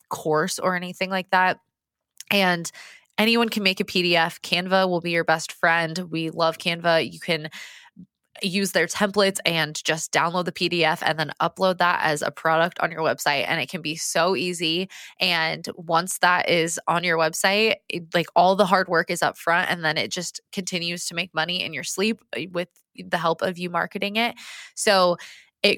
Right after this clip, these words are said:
really can start so simple, and then you can build on it from there.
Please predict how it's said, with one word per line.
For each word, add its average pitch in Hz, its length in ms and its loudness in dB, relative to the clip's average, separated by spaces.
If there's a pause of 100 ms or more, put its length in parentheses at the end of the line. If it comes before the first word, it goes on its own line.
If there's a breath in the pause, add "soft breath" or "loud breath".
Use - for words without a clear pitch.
(120)
really 208 300 2
can 202 220 -4
start 170 400 0
so 170 180 0
simple, 202 500 0
and 208 200 0
then 180 100 0
you 170 80 -8
can 185 220 -6
build 151 200 0
on 156 120 -2
it 113 100 -6
from 165 200 -12
there. 156 340 -4